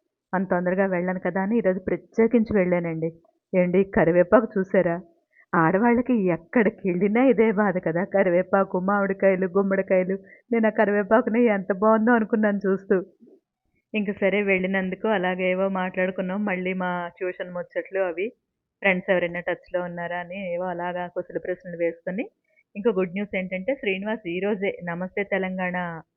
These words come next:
YouTube ఛానల్లో హెడ్గా ఉన్నారు ఆయన. అక్కడి నుంచి వేరే జాగృతి పత్రిక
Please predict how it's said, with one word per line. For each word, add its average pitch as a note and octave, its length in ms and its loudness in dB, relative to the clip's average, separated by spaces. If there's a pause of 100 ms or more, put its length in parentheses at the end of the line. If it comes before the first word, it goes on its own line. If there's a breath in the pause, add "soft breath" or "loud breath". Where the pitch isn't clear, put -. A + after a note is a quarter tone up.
(460)
YouTube G3 320 -2 (100)
ఛానల్లో F#3+ 640 -2
హెడ్గా F3+ 300 -2
ఉన్నారు F#3 300 -4
ఆయన. D#3+ 340 -6 (580)
అక్కడి G3 280 -4
నుంచి G3 300 -4
వేరే G3+ 320 0
జాగృతి F#3 720 -4 (400)
పత్రిక F#3+ 360 -6